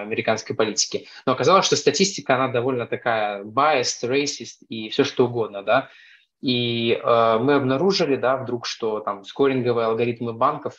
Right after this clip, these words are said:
там чаще, а, отказывают, э, чернокожим, допустим, или там разведенным, или еще кому-то, да, потому что такова, таки-, таковы большие цифры, да, большие числа, э, на которых тренируются нейронные сети. Соответственно, регуляторы для того, чтобы устранить, э, вот этот вот гэп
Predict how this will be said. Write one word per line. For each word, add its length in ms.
там 180
чаще, 360
а, 360
отказывают, 600
э, 360
чернокожим, 840
допустим, 460
или 100
там 180
разведенным, 760
или 160
еще 260
кому-то, 360
да, 240
потому 220
что 180
такова, 440
таки-, 300
таковы 360
большие 440
цифры, 360
да, 100
большие 340
числа, 440
э, 160
на 100
которых 380
тренируются 600
нейронные 460
сети. 400
Соответственно, 880
регуляторы 640
для 140
того, 200
чтобы 280
устранить, 800
э, 540
вот 200
этот 160
вот 220
гэп 340